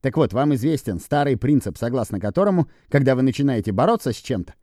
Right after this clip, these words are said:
вы приобретаете черты этого. Если вы хотите быть раздавленным чем-либо, сопротивляйтесь этому изо всех сил. Если вы хотите раздавить кого-то, просто сядьте и скажите:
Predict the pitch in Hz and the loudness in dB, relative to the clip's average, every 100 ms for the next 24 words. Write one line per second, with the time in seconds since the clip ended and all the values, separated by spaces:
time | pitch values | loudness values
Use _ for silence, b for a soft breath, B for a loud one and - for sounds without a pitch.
0 | _ _ 101 202 220 214 180 165 196 175 | _ _ 2 2 4 2 0 0 0 0
1 | 170 180 - 175 95 - - _ _ _ | -4 -4 -2 -2 -2 -8 -20 _ _ _
2 | _ _ _ _ _ _ _ _ _ _ | _ _ _ _ _ _ _ _ _ _
3 | _ - 160 185 165 143 143 165 147 127 | _ 0 2 2 2 2 2 0 0 0
4 | 117 117 104 170 226 185 135 113 117 90 | -2 -4 2 2 4 2 2 0 -2 -2
5 | 73 67 _ _ - 160 151 165 147 170 | -6 -12 _ _ -2 0 0 0 2 2
6 | 254 226 220 202 196 175 160 - 151 - | 2 0 -2 -2 -2 -2 -2 -4 -6 -6
7 | 80 - _ _ _ _ _ _ _ _ | -12 -14 _ _ _ _ _ _ _ _
8 | _ _ - 82 101 104 101 123 113 107 | _ _ -16 -10 -8 -6 -6 -4 -4 -6
9 | 107 98 95 90 170 - 226 220 196 208 | -8 -8 -8 -4 -4 -2 -2 -2 -4 -6
10 | - 202 - 262 262 - 226 - 190 151 | -4 -6 0 0 0 -4 -8 -6 -6 -6
11 | 143 131 | -6 -10